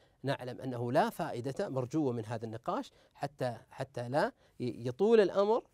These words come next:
في أمر لا فائدة مرجوة، آه، من هذا ال-، النقاش وهذا الجدال". آه، بعد ذلك نأتي إلى ما هي الآثار السلوكية، ما هي الأعمال التي سنقوم بها بعد أن ننتهي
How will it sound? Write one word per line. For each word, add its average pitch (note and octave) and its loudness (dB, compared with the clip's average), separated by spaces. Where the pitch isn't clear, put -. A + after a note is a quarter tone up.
في B2+ -4
أمر F#3 -2
لا C#3 0
فائدة C3 -6
مرجوة، B2+ -4
آه، G#2+ -8
من C3 0
هذا A#2 -6
ال-، B2 -8
النقاش A#2+ -6
وهذا G#2+ -6
الجدال". A2 -8
آه، B2+ -12
بعد B3+ -2
ذلك A#3 -2
نأتي F#3 -2
إلى C#3+ 0
ما E3 2
هي F3 2
الآثار C#3 0
السلوكية، G#2+ -10
ما D#3 4
هي E3 2
الأعمال D3+ 0
التي C#3+ -4
سنقوم C#3 -2
بها E3+ 0
بعد C3 0
أن C3+ -2
ننتهي C3 -4